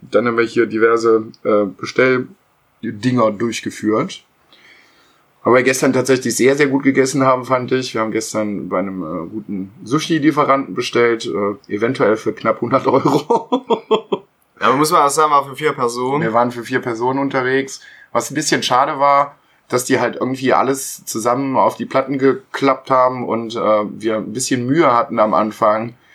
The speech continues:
Speaker 1: die vegetarischen Sachen für Pio da rauszupulen. Weil, äh, ne,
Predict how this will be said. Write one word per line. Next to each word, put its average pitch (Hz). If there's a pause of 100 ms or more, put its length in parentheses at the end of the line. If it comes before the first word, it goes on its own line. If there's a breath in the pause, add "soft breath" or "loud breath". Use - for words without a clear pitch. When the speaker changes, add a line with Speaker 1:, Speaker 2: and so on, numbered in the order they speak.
(280 loud breath)
Speaker 1:
die 117
vegetarischen 123
Sachen 120
für 120
Pio 139
da 110
rauszupulen. 113 (400 soft breath)
Weil, 117
äh, 113
ne, 135